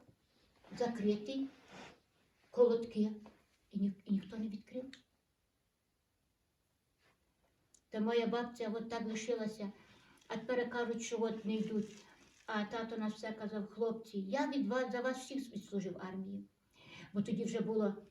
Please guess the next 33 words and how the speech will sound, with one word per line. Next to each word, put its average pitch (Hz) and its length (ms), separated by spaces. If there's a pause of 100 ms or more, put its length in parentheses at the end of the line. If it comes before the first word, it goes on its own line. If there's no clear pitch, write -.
(220)
чотири 220 580
роки, 226 440 (520)
е, 202 340
моряки, 226 640 (760)
а 202 260
солдати 214 580
служили 220 340
три. 190 440 (520)
А 208 120
потім 277 360
вже, 202 80
як 208 120
м-, 202 260
мої 226 200
брати 196 460
служили, 214 460
то 185 120
вже 175 140
було 254 260
два 226 400
роки. 185 440 (840)
Бо 240 200
ще 311 260
міг, 240 320 (160)
я 247 240
як 233 120
вчилася 214 400
в - 20
учи-, 262 300
педучилищі, 214 720
то - 320 (460)
хлопець, 233 520
е, 202 140